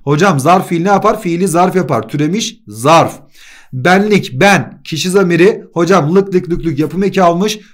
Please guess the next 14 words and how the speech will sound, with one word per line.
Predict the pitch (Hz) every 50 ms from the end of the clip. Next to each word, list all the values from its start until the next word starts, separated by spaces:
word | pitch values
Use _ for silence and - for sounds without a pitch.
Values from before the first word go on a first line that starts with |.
| - - -
Türemiş | - 147 156 156 165 190 226 220 220 - _ _
zamir. | - 110 113 127 135 151 175 175 139 - - - - - - - - - - - - _ _ - - _
Kim? | - - 220 226 190 117 - - - - _ _ _ -
Gördüğün | 127 151 175 180 180 170 156 214 240
an | 240
yapıştır | 226 214 214 202 202 190 - - 220 214
soru | - - 185 180 208
zamiriydi. | 190 208 196 190 190 170 175 170 143 160 185 208 - - - _ _ _ _
Yapım | 139 151 165 165 180 196
eki | 202 190 - 185
almış, | 165 156 151 165 185 214 214 - - - _ _
türemiş | - 160 151 160 170 202 202 -
zamir. | - 156 151 160 170 147 - - - - _ _ _
Gözlük, | 135 156 180 180 175 170 196 214 190 - - - -